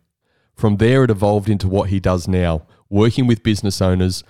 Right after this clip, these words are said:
so that they can utilise this vehicle to live the life that they had envisaged when they started the business. Quang works with business owners to provide them with the time, space, insight and strategies to grow their business.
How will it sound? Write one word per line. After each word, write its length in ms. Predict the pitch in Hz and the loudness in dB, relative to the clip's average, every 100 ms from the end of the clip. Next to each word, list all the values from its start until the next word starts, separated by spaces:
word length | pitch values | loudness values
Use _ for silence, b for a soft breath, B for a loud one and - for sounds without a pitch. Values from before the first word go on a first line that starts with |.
| b b | b b
so 160 | - 92 | -4 -2
that 140 | 92 | 0
they 120 | 98 | -2
can 160 | 95 95 | -2 -2
utilise 460 | 101 98 95 90 | 0 0 0 -2
this 240 | - 107 - | -4 -6 -2
vehicle 420 | 110 107 - 95 | 0 0 0 -4
to 160 | - 95 | -2 -4
live 300 | 98 104 104 | -2 -2 -2
the 80 | |
life 420 | 101 90 87 - - _ _ | 0 0 -2 -4 -20 _ _
that 160 | 101 - | -8 -4
they 120 | 90 | -4
had 240 | 85 101 101 | -2 -2 -2
envisaged 600 | 92 98 85 95 92 - b b b | -2 -4 -4 -4 -6 -10 b b b
when 160 | 92 | -2
they 120 | 87 85 | -2 -2
started 480 | - 90 87 90 | -4 -4 -2 -4
the 60 | 90 | -6
business. 560 | 87 82 76 80 - - _ _ _ _ b b b - | -6 -6 -6 -8 -10 -16 _ _ _ _ b b b -4
Quang 240 | 147 160 | 0 2
works 260 | 131 127 120 | 2 0 -2
with 140 | 101 | 0
business 340 | 117 104 110 | -2 -2 0
owners 220 | 107 104 - | 2 2 0
to 100 | - | -4
provide 360 | 98 101 101 | -2 0 0
them 120 | 98 | -2
with 140 | 98 - | -4 -6
the 80 | - | -8
time, 520 | - 110 113 120 - | -2 2 2 0 -6
space, 640 | - - 98 95 98 - - - | -12 -4 -2 -2 -4 -10 -14 -2
insight 460 | 127 120 - 107 | 0 0 0 0
and 140 | 87 87 | -2 -6
strategies 560 | - 98 92 98 98 | -2 -2 -2 -2 -6
to 120 | - 95 | -6 -6
grow 300 | 95 92 92 | -2 0 2
their 180 | 92 | 0
business. 580 | 87 87 - 82 - - | 0 -4 -4 -6 -8 -14